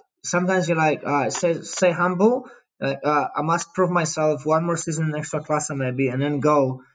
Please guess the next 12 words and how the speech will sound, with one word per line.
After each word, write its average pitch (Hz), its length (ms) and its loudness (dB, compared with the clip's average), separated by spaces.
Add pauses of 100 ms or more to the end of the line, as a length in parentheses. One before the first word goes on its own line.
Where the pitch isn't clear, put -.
(160)
'Cause 139 160 -4
sometimes 170 380 -2
you 151 60 -2
just 139 120 -6
disappear. 143 560 0
'Cause 139 200 -6
there's 143 220 0
so 196 100 2
many 196 180 4
also 170 280 0
Polish 170 340 2
guys 143 400 0